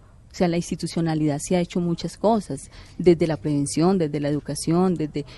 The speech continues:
el sector salud. Claro, hay muchas leyes que indiscutiblemente tenemos que mejorar para poder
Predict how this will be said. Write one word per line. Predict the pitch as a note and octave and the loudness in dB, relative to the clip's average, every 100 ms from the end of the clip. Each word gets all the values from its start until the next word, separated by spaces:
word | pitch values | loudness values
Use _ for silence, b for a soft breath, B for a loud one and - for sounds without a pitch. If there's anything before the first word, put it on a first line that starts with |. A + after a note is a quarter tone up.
| B - | B -10
el | D#3+ | -6
sector | E3 - D#3 | -6 -2 -2
salud. | - D#3+ E3 F#3 D3+ B - | -2 -4 0 0 -2 B 0
Claro, | G#3 G3+ | 4 6
hay | E3 | 4
muchas | F3 F3 G#3 | 0 -2 -2
leyes | G#3+ G#3+ G#3 G#3+ | 0 0 0 -4
que | - G#3 | -2 0
indiscutiblemente | F3+ E3 - - F3 E3+ G3+ A3 G3 G#3+ | 0 -4 -10 -4 -2 0 2 2 2 0
tenemos | G#3+ E3 D#3 - | 2 0 -2 -2
que | G3+ | 0
mejorar | F#3 E3 D3 - | 0 0 -2 -2
para | F3 F#3 | -4 -4
poder | - E3+ D3+ D3+ | -2 0 2 0